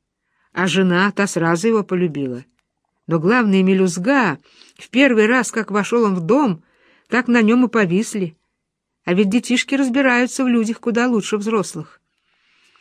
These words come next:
Мистер Холл, в свою очередь, на вопрос мисс Хелстоун, что он думает о Луи Муре, живо ответил,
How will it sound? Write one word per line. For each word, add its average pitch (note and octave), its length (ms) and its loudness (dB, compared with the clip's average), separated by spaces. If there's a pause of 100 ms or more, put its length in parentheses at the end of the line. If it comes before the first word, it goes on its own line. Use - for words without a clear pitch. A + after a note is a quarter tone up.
(360)
Мистер D#4 440 2
Холл, C#4+ 280 2
в - 40 -14
свою C#4+ 240 4
очередь, B3+ 340 2
на A3 100 0
вопрос A3 400 0
мисс A3+ 240 0
Хелстоун, A#3+ 640 -2 (440)
что A#3 380 4
он G#3 280 0
думает G3 420 2
о F#3 140 0
Луи F#3+ 220 4
Муре, B3 480 2
живо G#3 360 0
ответил, F#3+ 720 -2